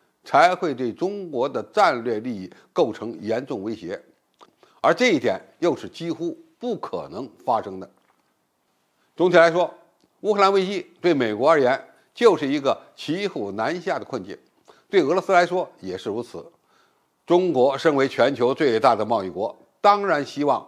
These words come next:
俄乌冲突能够以和平的方式解决，但是在短期内还看不到太大的希望。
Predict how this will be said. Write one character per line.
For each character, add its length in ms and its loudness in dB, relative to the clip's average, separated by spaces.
俄 220 -2
乌 160 -4
冲 180 -6
突 240 -8
能 120 0
够 140 -2
以 140 -6
和 320 2
平 160 -8
的 60 -8
方 180 -8
式 100 -10
解 160 -14
决， 180 -14
但 140 2
是 100 -6
在 140 4
短 180 0
期 100 -8
内 220 -4
还 100 -4
看 240 -2
不 80 -10
到 200 -2
太 260 0
大 160 -6
的 100 -14
希 140 -14
望。 180 -6